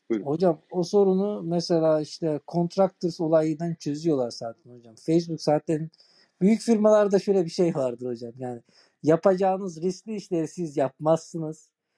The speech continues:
Speaker 2: İkinci veya üçüncü bir firmaya verirsiniz.
Speaker 1: Ama yo, yo. Bakın evrensel bir kural var. Yani Türk hukukunda da var. Birçok hukuk çevresinde de vardır. Kamu, kam-, kamu hukukunu ilgilendiren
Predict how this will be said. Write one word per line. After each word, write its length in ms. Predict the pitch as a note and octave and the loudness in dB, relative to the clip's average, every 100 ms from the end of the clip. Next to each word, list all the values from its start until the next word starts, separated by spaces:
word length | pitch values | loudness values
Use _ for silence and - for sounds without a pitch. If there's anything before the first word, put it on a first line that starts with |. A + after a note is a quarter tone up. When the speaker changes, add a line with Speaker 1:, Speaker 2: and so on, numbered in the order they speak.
| _ _ - | _ _ -20
Speaker 2:
İkinci 440 | - E3+ E3+ F3 | -10 -4 -2 2
veya 240 | E3 D3 C#3+ | 4 6 4
üçüncü 380 | C#3 D#3 D#3 C#3 | 0 -6 -8 -8
bir 100 | B2+ | -10
firmaya 520 | C3 A#2+ B2+ C#3+ C#3+ | -10 -6 -2 -2 -2
verirsiniz. 420 | C#3 C3+ - C3+ | -4 -6 -8 -8
Speaker 1:
Ama 140 | C3 | -6
yo, 200 | D3+ D3 | -4 0
yo. 200 | C3 G#2 - | 0 -2 -6
Bakın 340 | A2+ G#2 A2+ | -12 -8 -8
evrensel 540 | - A#2 B2 A#2+ C#3 B2+ | -6 -4 -4 -4 -6 -6
bir 60 | |
kural 320 | - C#3 C3+ A2+ | -6 -2 0 0
var. 140 | F2+ | -2
Yani 160 | F2+ - | -8 -12
Türk 180 | - G#2+ | -10 -12
hukukunda 560 | - A#2+ A2+ A#2 A2 | -10 -10 -8 -6 -4
da 140 | A2+ G#2+ | -4 -4
var. 180 | C3+ D#3 - | -4 -8 -10
Birçok 300 | G#2 - A2 _ _ | -10 -8 -8 _ _
hukuk 420 | - - G#2 G#2 | -18 -10 -10 -10
çevresinde 500 | - G#2+ A2 - A2+ | -8 -6 -6 -8 -8
de 40 | A2 | -6
vardır. 340 | B2 A2+ - _ _ _ _ _ - | -4 -6 -10 _ _ _ _ _ -12
Kamu, 420 | C#3 D#3 D3+ - | -6 -4 -6 -8
kam-, 300 | A2 G#2+ - | -10 -10 -10
kamu 300 | - D3 D#3 | -8 -6 -4
hukukunu 480 | B2 G#2+ A#2 G#2+ G#2+ | -4 -6 -6 -6 -6
ilgilendiren 680 | G2+ G#2 G#2 G2 F#2+ F#2 | -8 -8 -8 -8 -8 -10